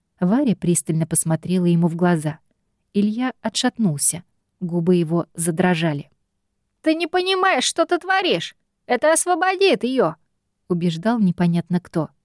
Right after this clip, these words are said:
«Бросай!» Сглотнув, Илья повиновался. Ошейник полетел в печь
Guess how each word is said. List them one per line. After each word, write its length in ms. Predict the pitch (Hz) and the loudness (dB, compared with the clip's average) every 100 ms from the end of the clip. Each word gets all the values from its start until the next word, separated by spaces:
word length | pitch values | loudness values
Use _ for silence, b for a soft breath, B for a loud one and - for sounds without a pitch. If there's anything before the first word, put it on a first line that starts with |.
| _ _ _ _ _ _ - | _ _ _ _ _ _ -4
«Бросай!» 720 | 202 214 208 - - 170 156 _ _ _ _ _ _ _ _ - | 0 2 2 0 0 -2 -4 _ _ _ _ _ _ _ _ -2
Сглотнув, 760 | 170 175 196 196 285 320 - _ | -2 0 0 -2 -6 -10 -16 _
Илья 300 | 202 202 233 | 0 2 0
повиновался. 840 | - 233 220 220 175 147 - - - _ _ _ - | 0 2 4 4 2 0 -4 -8 -10 _ _ _ -6
Ошейник 680 | 185 185 294 302 175 156 _ _ | -4 -2 -2 -2 -2 -4 _ _
полетел 380 | 214 214 226 208 | 0 2 2 0
в 100 | - | -2
печь 380 | 165 143 - | -8 -8 -10